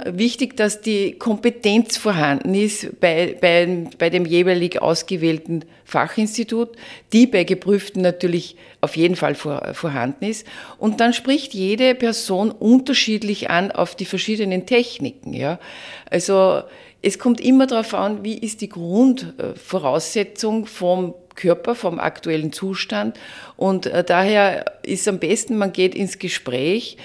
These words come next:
und tauscht sich aus, wie eben die,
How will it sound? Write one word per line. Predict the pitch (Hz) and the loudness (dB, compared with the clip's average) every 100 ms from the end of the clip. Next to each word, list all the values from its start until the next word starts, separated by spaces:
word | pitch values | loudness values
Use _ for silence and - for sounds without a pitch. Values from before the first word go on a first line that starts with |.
| - - | -20 -16
und | - 196 - - | -2 -2 -2 -4
tauscht | - 135 190 - | 2 2 2 -4
sich | - 196 - | -6 -8 -4
aus, | - 117 165 226 - - - - | 0 2 2 0 -4 -12 -20 -16
wie | 156 180 226 | -4 -2 0
eben | 190 196 196 | 2 2 2
die, | 185 | -2